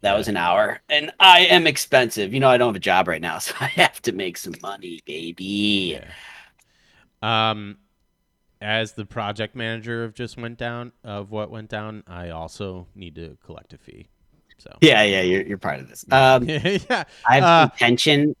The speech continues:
Speaker 2: Andy's gonna need it.
Speaker 1: Wait, you
Speaker 2: Chase.
Speaker 1: earned a pension, or it's, like, pension that you're not gonna get? So basically, it's just, like, s-, retirement, like a, like a, like, you put into the pension, but since you didn't stay long enough, you're not gonna get it. So you just,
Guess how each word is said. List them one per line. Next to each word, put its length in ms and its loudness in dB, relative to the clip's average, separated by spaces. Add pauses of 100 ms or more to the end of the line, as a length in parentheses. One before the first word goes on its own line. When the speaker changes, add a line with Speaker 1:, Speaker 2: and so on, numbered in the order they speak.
(100)
Speaker 2:
Andy's 400 -2
gonna 180 -4
need 200 -6
it. 60 0
Speaker 1:
Wait, 120 8
you 140 4
Speaker 2:
Chase. 140 -6
Speaker 1:
earned 260 8
a 40 8
pension, 480 4
or 80 10
it's, 160 4
like, 220 6
pension 400 2
that 280 4
you're 160 0
not 200 2
gonna 200 0
get? 380 -2
So 160 -4
basically, 460 0
it's 140 -4
just, 180 -4
like, 200 -4
s-, 140 -12
retirement, 720 -2 (540)
like 160 -6
a, 180 -6
like 200 -12
a, 200 -12 (1400)
like, 160 -4
you 80 0
put 180 2
into 180 4
the 80 -2
pension, 380 0
but 140 0 (280)
since 280 -4
you 80 -2
didn't 160 -4
stay 280 -2
long 280 2
enough, 260 0
you're 80 -2
not 220 -2
gonna 200 -4
get 220 -6
it. 180 -4
So 120 -10
you 120 -6
just, 280 -10